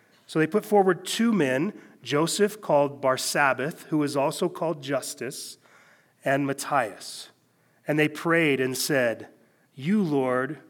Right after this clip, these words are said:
who know the hearts of all men, show which one of these two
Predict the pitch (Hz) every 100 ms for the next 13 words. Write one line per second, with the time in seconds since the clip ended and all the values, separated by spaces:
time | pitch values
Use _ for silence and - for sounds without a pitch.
0 | _ - 156 156 165 156 - 156 165 170
1 | 156 135 139 147 170 165 131 120 113 113
2 | - - - - - - 180 202 196 190
3 | 165 160 180 180 147 151 151 151 - -
4 | - 240 160 123 120 123